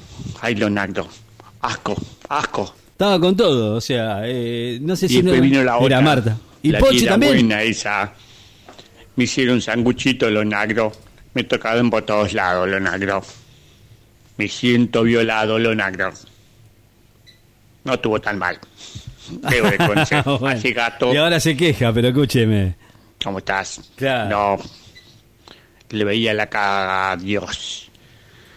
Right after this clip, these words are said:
Speaker 1: Ay, Leonardo, estoy un poquito más libre. Me dijeron, "Te vamos a dar hasta que se te vaya el problema con la X". Ya me conseguí un turno en el fonoaudiólogo.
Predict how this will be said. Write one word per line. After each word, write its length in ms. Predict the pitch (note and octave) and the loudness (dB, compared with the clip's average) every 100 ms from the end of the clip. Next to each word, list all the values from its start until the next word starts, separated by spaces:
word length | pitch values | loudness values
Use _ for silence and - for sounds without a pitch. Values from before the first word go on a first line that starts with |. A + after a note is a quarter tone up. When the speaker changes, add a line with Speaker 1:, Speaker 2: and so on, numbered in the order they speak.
| - - _ | -20 -20 _
Speaker 1:
Ay, 280 | - A#2+ A#2+ | -8 -4 -2
Leonardo, 600 | G#2+ G#2 G2+ G#2 G2 G2+ | -2 -4 -2 -4 -4 -4
estoy 240 | G2 A#2+ A2 | -2 0 0
un 60 | |
poquito 320 | G#2 G2 - | -2 -6 -6
más 760 | G2 G2+ F#2+ - - - - - - - - - - - - - _ - - | -4 -4 -4 -6 -6 -6 -8 -10 -12 -14 -20 -20 -20 -20 -20 -20 _ -20 -6
libre. 560 | A#2+ A#2+ G#2+ G2+ G2+ F#2 - - - - - - - - - _ - | -2 0 0 -4 -8 -10 -18 -20 -20 -20 -20 -20 -20 -20 -20 _ -6
Me 80 | |
dijeron, 560 | A2+ G#2+ A#2 A2 G2+ F#2+ - _ - - - - - - - - F#2+ | -4 -2 0 0 0 -4 -10 _ -20 -20 -20 -20 -20 -18 -16 -16 -10
"Te 80 | - | -4
vamos 320 | A2+ A#2+ A2+ | -2 0 -2
a 80 | G2+ | -2
dar 380 | G2 G#2 A2 A#2 - - - - - - _ - - - - - | 0 0 -2 -4 -12 -20 -20 -20 -20 -20 _ -20 -20 -20 -18 -10
hasta 280 | G2+ - G#2+ | -10 -6 -4
que 100 | G#2+ | -2
se 140 | A#2 | -4
te 120 | A2+ | -2
vaya 220 | A2+ A#2 A#2+ | -2 0 -2
el 80 | |
problema 340 | A2+ A#2 A#2+ G#2+ | 0 2 2 0
con 120 | A2+ | 0
la 160 | G2+ A2+ | 0 0
X". 420 | A2 G2 A2 G2+ - _ _ _ _ - _ _ _ _ _ - - | 0 0 -2 -4 -12 _ _ _ _ -20 _ _ _ _ _ -14 -6
Ya 100 | G#2+ | -2
me 140 | A2+ | 0
conseguí 360 | A#2 G#2 A#2 A2+ | -2 0 0 2
un 160 | A#2+ | 0
turno 320 | A#2 B2 A#2 A#2 | 2 2 2 2
en 100 | A2 | 2
el 160 | A2 | 0
fonoaudiólogo. 1080 | - A2+ A2+ A2+ A2 A2 G#2+ G#2 G#2 A2 | 0 0 2 2 0 2 2 2 0 0